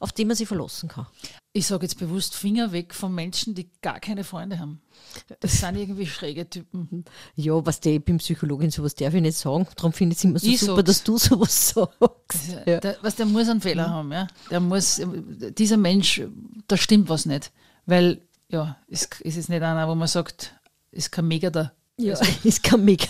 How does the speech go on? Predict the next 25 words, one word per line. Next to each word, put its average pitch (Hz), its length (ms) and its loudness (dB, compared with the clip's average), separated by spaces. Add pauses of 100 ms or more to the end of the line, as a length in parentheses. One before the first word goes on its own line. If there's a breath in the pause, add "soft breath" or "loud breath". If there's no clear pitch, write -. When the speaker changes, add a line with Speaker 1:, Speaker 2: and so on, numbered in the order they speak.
Speaker 1:
da. 156 120 4 (180)
Ich 285 120 8
lass 262 200 6
das 349 160 -2
jetzt 302 160 0
einfach 320 260 0
einmal 330 180 4
so 320 120 0
stehen 294 340 0
Speaker 2:
Ja, 277 60 8
Speaker 1:
und 262 80 6
ergänze 254 420 2
Speaker 2:
ja. 214 140 6
Speaker 1:
es. - 320 0 (580 loud breath)
Äh, - 40 6
ab 214 840 6
dem 349 220 6
Zeitpunkt, 220 720 6
wo 240 300 8
man, 285 200 6 (680)
und 220 240 6
das 233 120 6
passiert - 400 2
sehr 156 300 4
subtil, - 480 -2